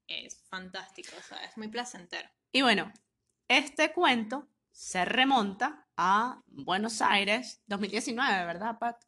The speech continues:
Speaker 2: Por allá.
Speaker 1: Por allá,
Speaker 2: En un
Speaker 1: por allá.
Speaker 2: balcón lleno de botellas de vino y una botella de vino abierta. Y estábamos, eh, dilucidando a ver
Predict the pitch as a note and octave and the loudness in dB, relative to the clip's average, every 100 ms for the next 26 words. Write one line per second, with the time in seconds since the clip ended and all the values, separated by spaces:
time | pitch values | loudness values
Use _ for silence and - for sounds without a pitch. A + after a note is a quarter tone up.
0 | _ F#3 F#3 A#3 _ _ _ _ _ F3+ | _ -10 -10 -12 _ _ _ _ _ -16
1 | E3+ E3+ - - - F3+ F#3 G3 G3 A#3 | -14 -10 -10 -10 -8 0 4 4 2 4
2 | A#3+ B3+ B3 A#3+ A#3 _ _ _ - G3 | 6 6 4 -2 -12 _ _ _ -10 -2
3 | G3 G#3 G#3+ G#3+ G#3+ A3+ A3 A3 G3+ G#3+ | 2 2 2 2 2 0 0 0 0 0
4 | A3+ G#3+ G#3+ A3 - - D#3 C#3+ D3 E3 | 0 -2 -2 -6 -12 -14 -10 -10 -10 -10
5 | E3+ E3 D#3 E3 D#3 D3 C#3 C#3 C#3 - | -12 -12 -10 -8 -8 -10 -10 -12 -14 -16
6 | - G#3 - - - - A#3 A3+ - G#3 | -14 -14 -16 -20 -20 -2 0 2 4 6
7 | G3+ G3+ G#3+ G#3+ - - F#3 F3+ E3+ D3+ | 6 4 -2 -4 -10 -6 -4 -2 -4 -6
8 | F3 G3+ G#3 A3+ G3+ F#3 G3 G3 F3 F3 | -4 -2 -2 0 0 0 0 -2 0 -2
9 | - | -4